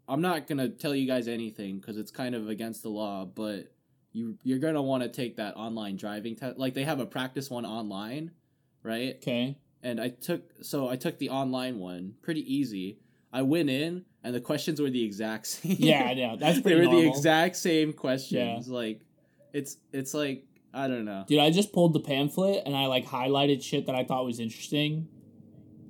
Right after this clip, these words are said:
Speaker 2: And I just read the whole, I read the pamphlet, like, front to back. It was, like, ninety pages. Like, no big deal.
Speaker 1: Why, dude? <laughs>
Speaker 2: I mean, it was only, like, ninety pages, and, like, half of it is pictures.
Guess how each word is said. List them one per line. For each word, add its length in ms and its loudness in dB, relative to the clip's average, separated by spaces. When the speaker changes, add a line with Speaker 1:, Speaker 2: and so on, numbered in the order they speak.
Speaker 2:
And 100 2
I 80 0
just 220 -2
read 220 2
the 80 2
whole, 180 -4
I 120 2
read 200 6
the 60 -2
pamphlet, 460 -2
like, 160 -6
front 240 -2
to 60 -4
back. 300 -2
It 60 -2
was, 120 -2
like, 200 -2
ninety 300 0
pages. 600 -2
Like, 220 -6
no 120 -4
big 140 -2
deal. 280 -2
Speaker 1:
Why, 800 -6
dude? 380 -12
<laughs> 200 -8
Speaker 2:
I 40 -4
mean, 140 4
it 60 4
was 140 4
only, 180 2
like, 220 0
ninety 240 2
pages, 480 2
and, 100 0
like, 160 -4
half 260 -4
of 60 -10
it 80 -4
is 120 -6
pictures. 440 -6